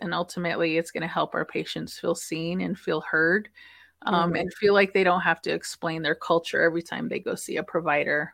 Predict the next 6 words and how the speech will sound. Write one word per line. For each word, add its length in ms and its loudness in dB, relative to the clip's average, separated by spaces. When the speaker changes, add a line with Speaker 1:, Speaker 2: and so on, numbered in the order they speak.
Speaker 1:
which 240 -4
is 320 -6
what, 320 6
what 220 8
happens 480 4
now, 320 2